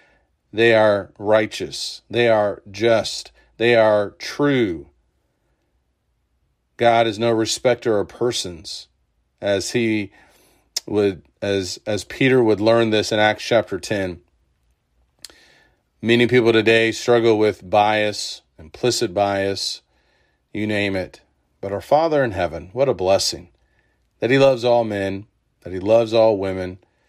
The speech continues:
You see, we're made in his image, and he is who we need to seek after. Jesus would say in Matthew chapter six, "Seek first the kingdom of God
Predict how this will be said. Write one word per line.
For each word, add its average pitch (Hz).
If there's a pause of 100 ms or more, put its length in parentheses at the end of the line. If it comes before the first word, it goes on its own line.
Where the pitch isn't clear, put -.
(100)
You -
see, 165
we're 160
made 160
in 160
his 147
image, 139 (540)
and 90
he 120
is 101
who 127
we 113
need 107
to 92
seek 101
after. 90 (580)
Jesus 156
would 127
say 135
in 123
Matthew 127
chapter 123
six, - (280)
"Seek -
first 120 (360)
the -
kingdom 135
of 127
God 85